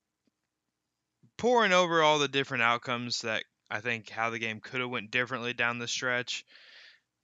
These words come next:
I, I do think the Heat got a little three, like, three-point firing happy, maybe a minute or two too early. I think they still had time to involve Bam in some pick and roll just to get the defense,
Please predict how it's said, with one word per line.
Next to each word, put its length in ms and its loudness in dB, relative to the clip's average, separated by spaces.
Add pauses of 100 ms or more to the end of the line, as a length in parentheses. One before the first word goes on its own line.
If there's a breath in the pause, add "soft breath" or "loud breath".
I, 160 -4 (100)
I 100 0
do 180 -4
think 180 -6
the 80 -10
Heat 300 -8
got 160 0
a 40 -2
little 240 -6
three, 420 -10 (220)
like, 200 -14
three-point 760 -4
firing 520 -2
happy, 640 -2 (360)
maybe 300 -4
a 40 -8
minute 300 0
or 60 -2
two 220 -8
too 280 -10
early. 500 -4
I 100 -18
think 280 -14
they 120 -16
still 200 -8
had 160 -6
time 320 -6
to 180 -8 (680 loud breath)
involve 420 -2
Bam 240 2
in 80 -4
some 160 -8
pick 220 -4
and 180 -4
roll 380 -2
just 220 -8
to 60 -6
get 140 -4
the 80 -10
defense, 680 -8